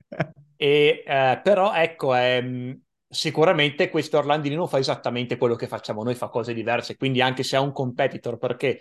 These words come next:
Speaker 2: qualcuno che vuole consulenza di marketing generica può andare o da me o da lui, noi abbiamo il nostro stile, la nostra popo-, proposizione, il nostro metodo, e Orlandini ci avrà il suo stile, la sua proposizione, il suo target, il suo metodo, eccetera, qui-, quindi cose, cose diverse.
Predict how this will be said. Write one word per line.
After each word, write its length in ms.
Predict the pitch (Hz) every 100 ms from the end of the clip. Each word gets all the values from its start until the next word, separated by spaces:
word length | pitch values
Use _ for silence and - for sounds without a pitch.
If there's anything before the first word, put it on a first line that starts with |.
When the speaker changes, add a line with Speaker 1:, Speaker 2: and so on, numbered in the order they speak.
| - _ _
Speaker 2:
qualcuno 480 | - 127 123 143 127
che 140 | 135
vuole 260 | 120 120 117
consulenza 640 | 123 120 - 123 123 127
di 80 | 120
marketing 560 | 117 117 120 123 120
generica 760 | 117 123 120 120 113 110 - 107 _ _ _ _ _
può 140 | 139
andare 320 | 127 127 127
o 100 | 123
da 160 | 127 127
me 200 | 131 127
o 100 | 117
da 140 | 117
lui, 440 | 127 127 127 143 - -
noi 300 | 143 156 143
abbiamo 440 | 123 127 131 127
il 100 | 123
nostro 460 | 123 131 131 - 135
stile, 500 | - - 135 131 120
la 120 | 117
nostra 340 | 117 117 139
popo-, 340 | - 123 131 -
proposizione, 880 | - 131 135 127 123 - 131 117
il 100 | 110
nostro 380 | 117 117 - 160
metodo, 520 | 165 117 123 139 165 - _ _ -
e 100 | 175
Orlandini 520 | 135 143 190 143 180
ci 100 | 156
avrà 140 | 131
il 100 | 110
suo 200 | 107 147
stile, 400 | 165 - 208 202
la 80 | 156
sua 160 | - 123
proposizione, 760 | 123 123 113 202 - 135 147
il 120 | 123
suo 200 | - 147
target, 640 | 139 120 120 123 151 -
il 120 | 123 110
suo 280 | - 135
metodo, 500 | 175 123 117 156 147
eccetera, 540 | 117 - 110 113 147 -
qui-, 160 | 127
quindi 300 | - 131 120
cose, 420 | 123 120 117 117 117
cose 300 | 131 127 127
diverse. 580 | 117 113 110 - 120